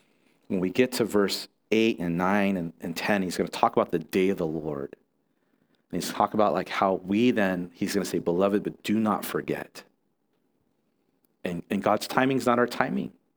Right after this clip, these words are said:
And guess what? God's level of patience, way greater than our level of patience.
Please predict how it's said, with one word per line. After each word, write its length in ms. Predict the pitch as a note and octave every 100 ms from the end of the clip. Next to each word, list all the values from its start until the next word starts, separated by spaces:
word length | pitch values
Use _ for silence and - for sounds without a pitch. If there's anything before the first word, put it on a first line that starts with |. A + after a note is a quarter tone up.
| _ _ _ -
And 100 | F#2+
guess 180 | G#2+ -
what? 140 | A2
God's 460 | - A2+ B2 - -
level 420 | A2+ G2+ A2 C3
of 120 | A#2+ -
patience, 600 | - A2+ - E3 E3 -
way 260 | - G2
greater 320 | G3+ A#2 G#2 F#2
than 140 | E2
our 160 | D#2+ D2+
level 260 | D2+ D#2
of 100 | -
patience. 640 | - - - - - -